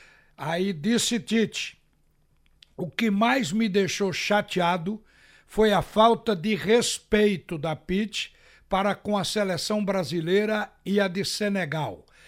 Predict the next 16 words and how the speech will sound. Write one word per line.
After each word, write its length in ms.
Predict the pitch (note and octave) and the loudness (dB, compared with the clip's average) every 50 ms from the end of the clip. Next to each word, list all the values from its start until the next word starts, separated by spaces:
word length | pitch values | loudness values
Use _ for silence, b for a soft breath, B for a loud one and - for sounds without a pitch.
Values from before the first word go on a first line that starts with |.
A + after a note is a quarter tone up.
| B B B B B - | B B B B B 0
Ela 580 | F#3+ G#3 G#3+ G#3 G#3 G#3+ G#3 G#3+ G#3 G#3+ G#3+ - | 0 2 4 2 2 2 2 0 0 -2 -2 0
não 320 | G3 G3 G#3 A3 A#3 B3+ B3 | 2 4 4 4 4 4 2
nos 260 | A3+ A3+ A3 A3 - | 2 0 -2 -2 -6
proporcionou 1000 | - - G#3+ G3+ G3 - - G#3 G3 F3 - - - F#3+ F3+ D#3+ D#3 F3 F#3+ G3+ | -8 -4 -2 -2 -2 -2 -2 -4 -4 -4 -4 -4 -4 -4 -2 -2 -2 -2 -2 -2
trabalhar 600 | - - G#3 G3 F#3 E3+ F#3 E3+ D#3+ D#3 F3+ F#3+ | -4 -4 -4 -2 -2 -2 -2 -2 -2 -2 -2 -2
no 160 | G3 G3 F#3 F3+ | 0 0 -2 -2
campo 380 | - - G3 G3+ G3+ - G3+ | -2 -2 -2 -2 -2 -4 -4
de 140 | F3+ G3 F3 | -4 -4 -4
jogo. 500 | A#2+ D3+ F#3 G3+ F#3+ D3 A2+ G2 F2+ - B B B B B B B - | 0 4 4 4 4 2 0 -8 -16 -18 B B B B B B B 0
Isso 320 | F3 G#3+ G#3 G#3+ - A3+ | 2 2 2 2 2 2
me 120 | G#3+ A3 | 2 2
deixou 400 | F#3 F3 G#3 F#3 - - A3 G#3+ | 2 2 0 0 0 0 0 0
descontente, 840 | G#3 E3 - - - G#3+ G#3+ G#3 F3+ - - G#3 G#3 G#3 - - F3 | 0 -2 -6 -8 -4 -4 -2 -2 -2 -2 -2 0 0 0 -4 -6 -8
me 100 | D#3+ F3 | -8 -6
deixou 480 | E3+ G3+ G3+ F#3+ - - - G3 G3+ G#3 | 0 0 0 0 0 -2 -2 0 0 0
desconforme. 1040 | F3+ F3+ A3+ - - - A3 A#3 G3+ - - - G3+ G3+ G3 F3+ D#3 C#3 A2 F#2 | -2 -4 -6 -6 -4 -2 0 0 0 0 0 2 4 4 4 4 2 -2 -6 -10